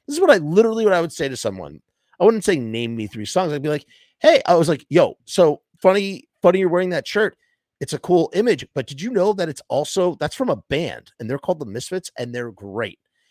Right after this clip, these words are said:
And if you like punk rock, you'll love the Misfits. Just tell them about the band.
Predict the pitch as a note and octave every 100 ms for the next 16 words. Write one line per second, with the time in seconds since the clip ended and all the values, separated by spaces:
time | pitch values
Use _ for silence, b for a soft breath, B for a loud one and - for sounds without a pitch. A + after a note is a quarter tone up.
0 | _ A2+ G#2 C#3 D#3 - D#3 D3 C#3+ C3+
1 | C3+ G2 A2+ C3+ B2 B2 - D4 - F#4+
2 | F4+ F4 E4+ C4 C4 G4 - _